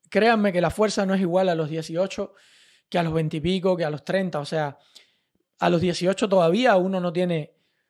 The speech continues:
sobre todo yo te diría, esa fuerza, ese agarre tan, tan, tan desarrollado. Y este chamaco es impresionante, men, la fe que se tiene.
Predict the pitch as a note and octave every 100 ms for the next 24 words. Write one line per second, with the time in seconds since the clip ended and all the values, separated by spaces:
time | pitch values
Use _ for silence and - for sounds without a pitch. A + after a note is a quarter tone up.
0 | _ _ _ _ - F3+ F3 F#3 A#3 A3
1 | G#3+ G3 A3 G3 E3+ F#3+ G3 F#3+ F3 F3
2 | F#3 E3+ G3 F#3 F3+ G3 G3+ G3 F#3 F3+
3 | F3+ F#3 E3 E3 C#3+ D3 F3+ D#3+ - _
4 | _ _ _ - F3 F3 - - G3 F#3
5 | F#3+ G3 A3+ G#3 F#3 - D#3 F3 F3+ D3+
6 | D#3 C#3+ - D#3+ D#3 C3+ D#3 C#3+